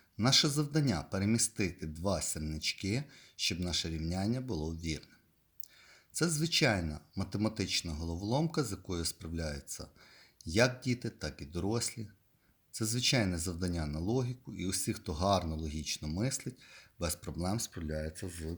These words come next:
даною задачкою. Отже, наше завдання — перемістити два сірнички, щоб наше рівняння було вірним.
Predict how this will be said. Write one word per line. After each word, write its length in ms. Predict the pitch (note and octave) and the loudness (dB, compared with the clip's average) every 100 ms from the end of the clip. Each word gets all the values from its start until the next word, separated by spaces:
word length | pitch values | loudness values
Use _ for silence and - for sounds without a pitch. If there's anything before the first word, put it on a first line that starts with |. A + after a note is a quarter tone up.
| - | -4
даною 380 | D#2+ D2 D2+ D#2 | -4 -2 -2 -4
задачкою. 680 | - E2 D2+ - - - _ _ - - - - _ _ _ _ | -6 -6 -6 -8 -18 -20 _ _ -20 -20 -20 -20 _ _ _ _
Отже, 440 | B2 G2 - - - _ _ _ _ _ _ _ _ _ _ _ _ _ _ | 2 2 2 -4 -6 _ _ _ _ _ _ _ _ _ _ _ _ _ _
наше 320 | G2+ A#2+ - D#3 | 2 6 6 6
завдання — 640 | C#3+ D3 D3 D3 G2 C2+ - | 2 2 4 6 4 2 -2
перемістити 800 | G2 A2 C#3 C#3+ - A#2+ F2 - | 2 4 4 2 0 -2 -2 -4
два 400 | D#2+ F2 G2 E2 | -8 -2 0 0
сірнички, 920 | - E2+ D2+ D2 D2 - F#2 F2+ B2 - - - _ | -2 -4 -4 -2 -2 -2 -2 -2 -2 -6 -20 -20 _
щоб 260 | - E2+ | -4 -2
наше 360 | E2 D#2+ - D#2 | -2 -2 -4 -6
рівняння 580 | C#2+ D2+ D#2+ F#2 A2 C#3+ | -6 -4 -4 -2 -2 -2
було 500 | - C#2+ C#2+ D2 - _ _ _ _ _ _ _ _ _ _ _ - | -6 -8 -6 -8 -12 _ _ _ _ _ _ _ _ _ _ _ -6
вірним. 220 | F2+ D#2+ | -4 -4